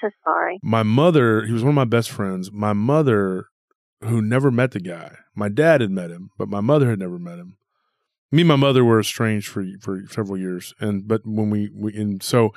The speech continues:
Speaker 2: anyways, she had never met him. And then my nephew, my brother's son, who had never met him, both started having dreams about this guy. And in these dreams, they were following me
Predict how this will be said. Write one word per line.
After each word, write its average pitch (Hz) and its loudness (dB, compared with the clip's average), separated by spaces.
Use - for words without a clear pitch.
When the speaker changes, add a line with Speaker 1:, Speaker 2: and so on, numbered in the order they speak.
Speaker 2:
anyways, 131 4
she - 2
had 156 4
never 120 2
met 92 -2
him. 98 -6
And 123 0
then 120 4
my 113 2
nephew, 110 -2
my 104 -6
brother's 131 0
son, 87 -12
who 110 -6
had 104 -2
never 110 -2
met 95 -4
him, 90 -10
both 123 0
started 113 0
having 104 -4
dreams 127 -2
about 98 -2
this - -12
guy. 92 -14
And 110 -2
in 143 4
these 147 2
dreams, 110 -4
they 110 0
were 117 0
following 123 0
me 98 -6